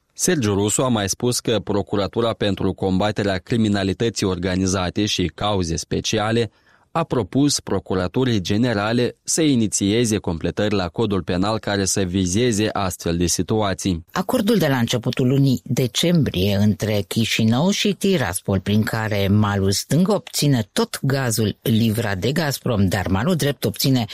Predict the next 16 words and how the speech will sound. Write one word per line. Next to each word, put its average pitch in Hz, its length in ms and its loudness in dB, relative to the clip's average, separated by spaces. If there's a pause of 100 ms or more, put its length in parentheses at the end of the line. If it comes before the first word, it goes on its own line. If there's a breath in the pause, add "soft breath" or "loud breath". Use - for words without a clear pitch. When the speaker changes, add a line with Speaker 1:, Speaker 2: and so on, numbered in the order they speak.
(260 loud breath)
Speaker 2:
energie 123 560 2
cam 107 260 -2
de 98 120 0
patru 110 320 -2
ori 101 100 0
mai 92 180 0
ieftină 104 440 0
decât 101 400 -2
ce - 120 -2
poate 110 320 -4
procura 104 440 -2
de 104 100 -2
pe 92 160 -2
bursa 92 380 -2
din 76 220 0
România. 113 480 2